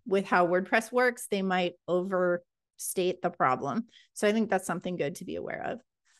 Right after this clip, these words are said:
The other things that we looked at as priorities were items that were requested by or specific pages that were flagged by the Office of Civil Rights. So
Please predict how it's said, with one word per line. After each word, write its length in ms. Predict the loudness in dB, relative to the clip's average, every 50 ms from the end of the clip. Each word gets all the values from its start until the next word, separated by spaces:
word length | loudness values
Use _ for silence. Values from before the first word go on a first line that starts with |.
| _
The 140 | 2 4 6
other 220 | 6 6 4 0
things 340 | 0 0 2 4 2 2 2
that 160 | 2 0 0
we 80 | 0 0
looked 240 | 0 0 -2 0 2
at 260 | 2 4 4 4 2
as 140 | 0 0 -4
priorities 640 | -2 0 0 2 2 0 0 0 -2 -2 -2 -4 -2
were 220 | 0 2 2 4
items 380 | 4 4 2 2 0 -4 -2 -2
that 180 | -2 -2 -2 -2
were 240 | -2 -2 -2 -2
requested 600 | -2 -4 -6 -6 0 0 0 0 2 0 -4 -2 0
by 320 | 2 4 4 6 4 4
or 160 | 2 0 -2
specific 560 | -6 -6 -6 -8 -6 -4 -2 0 0 0 -2 -2
pages 440 | 0 0 2 4 4 2 2 2 2
that 140 | 2 2 2
were 140 | 2 0
flagged 480 | 0 0 0 0 2 2 2 0 -2 -4
by 240 | -2 0 2 2 0
the 160 | 0 -2 -4
Office 400 | -2 -4 -4 -4 -6 -8 -6 -4
of 160 | -6 -4 -4
Civil 300 | -4 -4 -2 -2 -2 -2
Rights. 400 | 0 0 0 0 -2 -6 -12 -16 -18 -20 -20 -20 -20 _ _
So 580 | 0 2 6 8 8 8 8 8 6 4 4